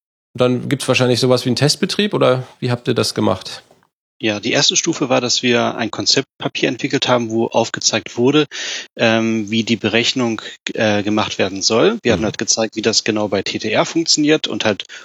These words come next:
Speaker 2: Vorschläge gemacht, ähm, wie das dann dementsprechend bei uns ist.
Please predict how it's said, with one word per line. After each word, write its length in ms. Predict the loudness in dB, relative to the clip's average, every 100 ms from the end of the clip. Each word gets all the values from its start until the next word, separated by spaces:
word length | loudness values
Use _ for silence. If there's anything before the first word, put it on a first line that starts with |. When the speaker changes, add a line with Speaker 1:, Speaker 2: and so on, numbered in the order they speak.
| -14
Speaker 2:
Vorschläge 600 | 0 2 2 2 0 -2
gemacht, 400 | -2 -2 -2 -4
ähm, 540 | -4 -4 -4 -4 -6 -10 -8
wie 80 | -2
das 160 | -2 -2
dann 160 | -2
dementsprechend 400 | -2 0 -2 -2
bei 80 | -4
uns 260 | -2 0 2
ist. 300 | 2 0